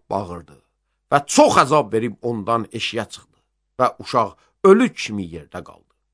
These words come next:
Elə ki, çox adam dedi, "O öldü." Lakin İsa uşağın əlindən tutub onu qaldırdı və uşaq durub dayandı.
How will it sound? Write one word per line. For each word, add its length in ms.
Elə 260
ki, 240
çox 240
adam 260
dedi, 320
"O 160
öldü." 540
Lakin 540
İsa 460
uşağın 380
əlindən 480
tutub 280
onu 220
qaldırdı 500
və 300
uşaq 360
durub 220
dayandı. 460